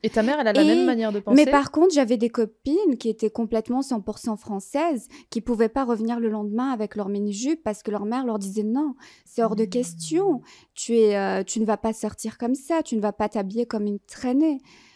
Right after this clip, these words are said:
Speaker 2: Du coup, euh, ça veut rien dire en fait. Cette
Speaker 1: Hmm.
Speaker 2: idéologie, elle est présente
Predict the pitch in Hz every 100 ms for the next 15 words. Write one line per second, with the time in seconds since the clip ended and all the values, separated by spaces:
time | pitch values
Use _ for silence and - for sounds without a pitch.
0 | _ - 202 220 - 269 285 240 202 196
1 | 185 185 190 _ _ - 233 214 233 247
2 | 247 220 294 311 247 220 - 202 196 -
3 | - 214 185 208 220 214 220 233 277 226
4 | - 233 202 220 233